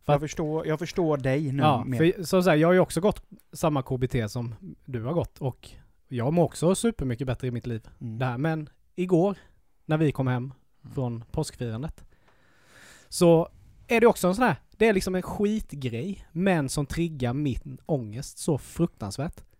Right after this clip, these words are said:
Speaker 2: Mm.
Speaker 1: Vi har ju, ni vet ju, i vårt kylskåp är det ju sån här side by side.
Speaker 3: Mm.
Speaker 1: Ja. Så här rostfritt,
Speaker 3: Crème de la
Speaker 1: kromat.
Speaker 3: crème.
Speaker 1: Ja, men det är ju så här, ja, självavfrostande och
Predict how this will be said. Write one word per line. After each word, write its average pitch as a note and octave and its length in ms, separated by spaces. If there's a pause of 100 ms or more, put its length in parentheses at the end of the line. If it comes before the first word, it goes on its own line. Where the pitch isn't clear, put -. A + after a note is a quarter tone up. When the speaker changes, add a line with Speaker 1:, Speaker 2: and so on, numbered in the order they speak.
(100)
Speaker 2:
Mm. B2 100
Speaker 1:
Vi F3 140
har F3+ 140
ju, C#3 160
ni D#3 120
vet D3+ 220
ju, B2 60
i C3 60
vårt B2+ 240
kylskåp B2+ 440
är B2 100
det A#2 80
ju A2+ 60
sån A2 180
här G#2+ 140
side A2+ 360
by A2+ 160
side. G2+ 340
Speaker 3:
Mm. G2 140 (960)
Speaker 1:
Ja. - 200 (680)
Så - 160
här - 60
rostfritt, - 840
Speaker 3:
Crème B2+ 140
de C#3 220
la B2+ 140
Speaker 1:
kromat. A2+ 40
Speaker 3:
crème. G2 280
Speaker 1:
Ja, C3+ 340
men C3 280 (120)
det D3+ 80
är C#3+ 40
ju C3 100
så C#3 100
här, B2+ 60
ja, D3 240
självavfrostande B2+ 1200
och A#2+ 340